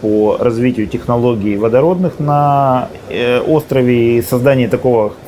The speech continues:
хорошем смысле полигона технологий. Вот. Ну и, конечно, это экс-, экспортные возможности. Точно это Китай, это другие, э, страны региона. Ну, в зависимости от ситуации, которая сложится там,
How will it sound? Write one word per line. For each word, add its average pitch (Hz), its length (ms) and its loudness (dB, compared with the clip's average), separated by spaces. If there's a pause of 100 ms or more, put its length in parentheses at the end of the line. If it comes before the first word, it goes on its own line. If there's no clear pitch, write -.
(180)
хорошем 127 260 -2
смысле 117 240 -4
полигона 139 600 0
технологий. 120 640 -2 (420)
Вот. 123 260 0
Ну 156 180 0
и, 175 100 0
конечно, 147 400 -2
это 123 300 0
экс-, 123 300 -4
экспортные 123 540 -2
возможности. 131 1120 0 (320)
Точно 110 720 -2
это 110 220 -6
Китай, 196 500 0
это 131 260 0
другие, 123 720 2 (360)
э, 101 160 0
страны 127 400 0
региона. 165 640 2
Ну, 151 160 -2
в 113 120 -4
зависимости 123 640 -2
от 107 180 0
ситуации, 131 420 -2
которая 107 320 -2
сложится 110 520 -4
там, 98 180 -10